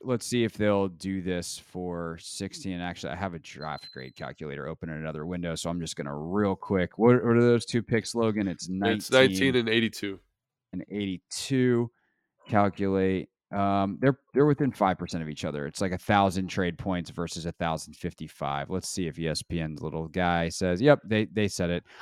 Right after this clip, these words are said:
Speaker 1: I always feel bad when I make a trade like that because then I'm like, "Well, damn, could I have gotten more?" Anyways,
Speaker 2: <laughs>
Speaker 1: uh, so now we're on the clock at nineteen, and the players that went,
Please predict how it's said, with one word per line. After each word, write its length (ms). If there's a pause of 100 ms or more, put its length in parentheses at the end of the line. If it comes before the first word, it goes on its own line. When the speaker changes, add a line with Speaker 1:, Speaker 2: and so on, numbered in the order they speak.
Speaker 1:
I 60
always 200
feel 180
bad 280
when 100
I 60
make 180
a 40
trade 280
like 200
that 260
because 580 (400)
then 140
I'm 80
like, 280 (140)
"Well, 140
damn, 440
could 120
I 80
have 120
gotten 280
more?" 240 (160)
Anyways, 420 (260)
Speaker 2:
<laughs> 200
Speaker 1:
uh, 440 (520)
so 160
now 380
we're 160
on 100
the 100
clock 320
at 80
nineteen, 880 (480)
and 840
the 120
players 520
that 200
went, 600